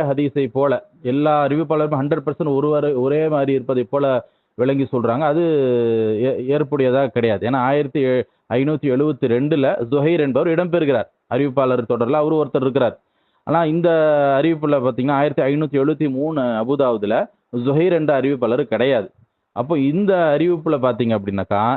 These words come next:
இதுல வந்து அ, நபி ஸல்லல்லாஹு அலைஹி வஸல்லம் சொன்னாங்களா இல்லையா அப்படிங்கிற சந்தேகம் கிடையாது. ஆனா சந்தேகம்னு சொல்லி மறுப்பு சொல்லப்படுது. நான் ஆயிரத்தி ஐநூத்தி எழுபத்தி மூணுல சந்தேகம்லாம் கிடையாது. இதுல வந்துட்டு தெளிவாகவே நபி ஸல்லல்லாஹு அலைஹி வஸல்லம் சொன்னாங்க அப்படிங்கிறதா இந்த அறிவிப்பாளர் தொடர்ல வந்துட்டு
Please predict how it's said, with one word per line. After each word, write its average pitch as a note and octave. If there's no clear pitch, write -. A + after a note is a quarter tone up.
இதுல D3
வந்து B2
அ, B2
நபி C3
ஸல்லல்லாஹு C#3+
அலைஹி B2+
வஸல்லம் A#2+
சொன்னாங்களா B2
இல்லையா A#2
அப்படிங்கிற A#2
சந்தேகம் C3
கிடையாது. G#2+
ஆனா C#3+
சந்தேகம்னு E3
சொல்லி D3+
மறுப்பு D3
சொல்லப்படுது. C#3
நான் D3
ஆயிரத்தி E3
ஐநூத்தி D3+
எழுபத்தி D3+
மூணுல C#3
சந்தேகம்லாம் D3+
கிடையாது. C3
இதுல A#2
வந்துட்டு B2+
தெளிவாகவே C3
நபி C3
ஸல்லல்லாஹு C3
அலைஹி B2
வஸல்லம் A#2+
சொன்னாங்க B2
அப்படிங்கிறதா A#2
இந்த F3
அறிவிப்பாளர் D#3+
தொடர்ல C3+
வந்துட்டு B2+